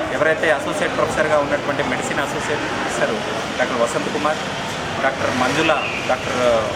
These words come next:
కావ్య అసిస్టెంట్ ప్రొఫెసర్ మెడిసిన్, అయితే స్టాఫ్ నర్స్ ఎవరైతే ఉన్నారో ఆమె మంజుల, ఏదైతే వీళ్ళందరూ కూడా రెగ్యులర్ డాక్టర్స్, రెగ్యులర్ స్టాఫ్ నర్సులు,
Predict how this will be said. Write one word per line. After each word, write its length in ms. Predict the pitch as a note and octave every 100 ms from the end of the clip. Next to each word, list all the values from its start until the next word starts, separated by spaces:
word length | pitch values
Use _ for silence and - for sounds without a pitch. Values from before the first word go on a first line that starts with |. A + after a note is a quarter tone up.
| - - -
కావ్య 280 | D3 D#3+ D3+
అసిస్టెంట్ 680 | A2 - A#2+ B2 - D#3+
ప్రొఫెసర్ 320 | D3 C#3 D3 B2
మెడిసిన్, 380 | A#2+ - F3+ - - - -
అయితే 220 | C3+ C#3+ F3+
స్టాఫ్ 380 | E3+ D#3 F#3
నర్స్ 220 | F3 D#3 E3
ఎవరైతే 320 | D3 C#3+ C#3+
ఉన్నారో 400 | C#3 C#3 C#3+ C3+ - A#2 - B2+
ఆమె 500 | B2 A#2+ A2+ - -
మంజుల, 340 | B2+ C#3 C#3 D3+ C3+ B2+ B2+ B2 - - - - D#3
ఏదైతే 260 | F3 F#3
వీళ్ళందరూ 480 | F3 E3+ F3+ G3+ G#3+
కూడా 180 | G3 G3
రెగ్యులర్ 360 | D#3+ E3+ F3+
డాక్టర్స్, 480 | E3+ D3+ D3+ D3+ F#3
రెగ్యులర్ 520 | D3+ D3 D3+ C#3+ C3+ -
స్టాఫ్ 280 | C3+ -
నర్సులు, 560 | C#3 B2 - A#2 - -